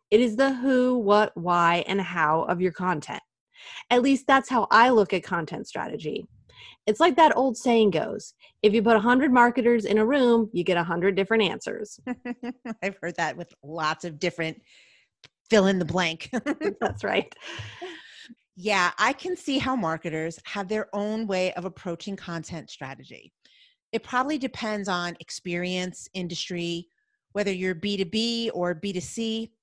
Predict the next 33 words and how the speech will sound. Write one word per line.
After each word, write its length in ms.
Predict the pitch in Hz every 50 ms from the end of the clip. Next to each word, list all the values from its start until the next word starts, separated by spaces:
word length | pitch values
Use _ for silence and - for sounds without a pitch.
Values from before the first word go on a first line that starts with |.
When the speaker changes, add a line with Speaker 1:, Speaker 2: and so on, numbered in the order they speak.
| _ _ -
Speaker 2:
and 460 | 208 202 208 202 202 202 202 196 - -
other 160 | - 311 320
factors. 560 | - - - - _ - - - - - - _ _ _ _ _ _ _ _ _ _ _ _ _ _ _ _ _ _ _ _ _ _
Speaker 1:
Now 120 | 247 285
that 80 | 359 381
you 120 | 311 302
mention 380 | 254 208 208 214 214 - - 233
it, 340 | 226 220 240 208 - _ - - _ _ _
there 240 | - 208 196 - -
are 180 | 180 190 196 196
a 80 | 196
lot 200 | 180 170 165 165
of 80 | 165 -
factors 440 | - 175 165 156 - - 170 160 -
and 140 | 175 175
variables 500 | 160 175 165 165 165 160 147 165 160 156
at 120 | 160 - -
play. 400 | - 175 160 - 160 151 156 160 160 _ _ _ _ _ - - - - _ _ -
Content 400 | - 302 349 359 392 403 349 -
strategy 500 | - 269 240 233 233 226 208 240 240 233
ranges 380 | 208 202 202 202 190 202 196 -
from 200 | - 190 185 185
the 100 | 180 170
very 420 | 160 147 170 160 165 175 220 269
simple 600 | 269 - 302 269 226 202 - 175 180 190 202 214
to 160 | - - 175
the 120 | 160 165 156
very 320 | 143 175 165 165 165 170
complex, 840 | - - 196 180 190 208 - 285 240 - - - - - - - _ _ _ _ _ _ _ _ _ _
but 100 | - 196
its 160 | 214 208 - -
main 400 | 208 208 202 202 220 240 269 269
purpose 560 | - 247 214 190 - - 190 202 233 -